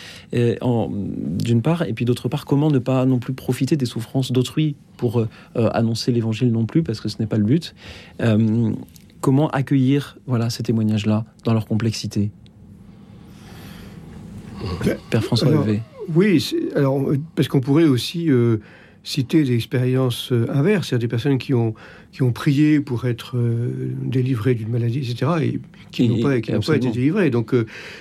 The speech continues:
Speaker 2: alors, c'est, après ça, il y a, tous les itinéraires sont, sont possibles, hein. Euh, évidemment, il y a, encore une fois, on n'est pas de l'ordre de la preuve, euh, mais j'aime bien ce que vous disiez sur l'abandon au début, hein, l'abandon à Dieu.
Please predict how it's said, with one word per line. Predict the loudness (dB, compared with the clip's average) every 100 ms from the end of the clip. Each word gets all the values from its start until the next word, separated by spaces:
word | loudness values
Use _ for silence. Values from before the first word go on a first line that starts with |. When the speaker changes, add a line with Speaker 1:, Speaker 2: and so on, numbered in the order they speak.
| -6
Speaker 2:
alors, | -4 -4 -6
c'est, | -8 -6 -4 -2 -2 -4
après | -4 -2
ça, | 0
il | 0
y |
a, | -2 -4
tous | -2
les | 0
itinéraires | 0 0 0 -2 -2
sont, | -2 -2 -2 -10 -16
sont | -6 -2
possibles, | 0 2 2 2
hein. | 2 0 -8 -20 -2 2
Euh, | 4 6 4 4 4 4 2 0 -2 -10 -20 -4
évidemment, | -2 2 4 4
il |
y | 0
a, | -6 -10 -8 -6
encore | -4 0
une |
fois, | 2
on |
n'est | 2
pas | 0 0
de | 0
l'ordre | 0 0
de | 0
la | -2
preuve, | -2 0 2 4 2 2
euh, | 2 2 0 -10 -20 -20 -2
mais | 2 4 4 2
j'aime | 2 2
bien | 2
ce | 0
que | -2
vous | 0
disiez | 0
sur | 0 0
l'abandon | 2 2 4 2
au | 2
début, | -2 -2 -2
hein, | -2
l'abandon | -2 -2 0
à | 0
Dieu. | 2 0